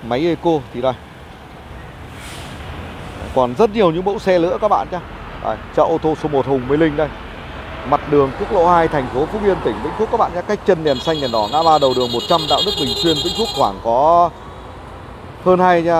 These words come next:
trăm mét thôi. Các bạn đến, ờ, bên mình nó rất thuận lợi, cách sân bay Nội Bài mười cây số, cách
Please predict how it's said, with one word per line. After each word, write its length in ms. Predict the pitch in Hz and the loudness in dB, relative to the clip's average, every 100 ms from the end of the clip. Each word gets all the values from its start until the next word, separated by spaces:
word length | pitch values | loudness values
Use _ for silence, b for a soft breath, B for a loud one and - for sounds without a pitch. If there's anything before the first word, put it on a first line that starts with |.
| 160 160 | 4 2
trăm 140 | 170 175 | -2 -2
mét 160 | 226 | 0
thôi. 140 | 196 165 - | 0 -2 -4
Các 80 | 185 | -4
bạn 180 | 151 127 | -2 -2
đến, 140 | 123 175 | -4 -2
ờ, 380 | 180 160 156 151 - - - - - - - - - - - - - - - - 160 | -2 0 0 -4 -8 -14 -14 -14 -14 -14 -14 -14 -14 -14 -14 -12 -12 -12 -10 -4 0
bên 120 | 151 | 2
mình 160 | 139 | 2
nó 100 | 131 | 2
rất 180 | 160 226 | 2 2
thuận 140 | 208 180 | 4 4
lợi, 180 | 170 - | 2 2
cách 120 | 196 | -4
sân 180 | - 175 | -4 0
bay 120 | 170 | 2
Nội 180 | 147 131 | 2 2
Bài 200 | 139 131 | 4 4
mười 240 | 131 131 127 | 4 2 4
cây 180 | 175 | 0
số, 420 | 139 135 147 196 - - | 0 2 2 2 -4 -6
cách 120 | 185 | -6